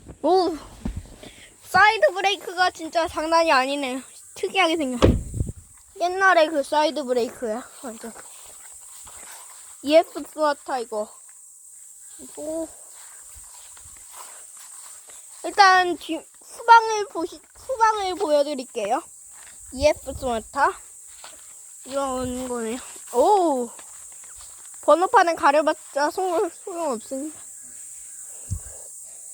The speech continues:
소나타 써져 있고, 영어로. 음, 여기. 아, 여러분들. 여기 이게 진짜 시기예요. 그리고 이제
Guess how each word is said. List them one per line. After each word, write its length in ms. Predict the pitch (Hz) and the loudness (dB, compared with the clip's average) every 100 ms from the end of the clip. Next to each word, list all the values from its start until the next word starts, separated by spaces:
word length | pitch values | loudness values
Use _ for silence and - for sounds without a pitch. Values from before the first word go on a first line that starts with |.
| - - | -18 -8
소나타 800 | - 370 381 330 - - 269 220 | 2 4 6 6 4 -4 -2 -2
써져 360 | - 302 311 269 | -2 0 2 2
있고, 280 | 240 269 240 | 0 -4 -2
영어로. 460 | 220 226 233 349 - - - - - - - - - - - | -2 0 0 0 -2 -16 -20 -20 -20 -20 -20 -20 -20 -20 -16
음, 120 | 254 285 - | -14 -10 -6
여기. 280 | 247 262 - - - - - - - - - - - - - - - - - - 285 | -6 -6 -8 -12 -16 -16 -16 -16 -16 -16 -16 -16 -16 -16 -16 -16 -16 -16 -16 -14 -4
아, 320 | 226 226 233 226 | -2 0 0 0
여러분들. 560 | 240 254 240 233 208 - - - - - - - - - - | 0 -2 -2 -4 -4 -6 -18 -20 -20 -20 -20 -18 -18 -18 -6
여기 520 | 247 262 285 302 262 247 | -4 -2 -2 -2 -2 -2
이게 220 | 415 554 | 2 2
진짜 340 | - 254 262 | 2 -6 -6
시기예요. 640 | 254 294 302 254 196 233 254 - - - - - - - - - | -6 -8 -4 -4 -2 -4 -6 -12 -18 -18 -18 -20 -20 -20 -20 -4
그리고 260 | 359 330 330 | 0 2 2
이제 260 | 320 330 | 6 6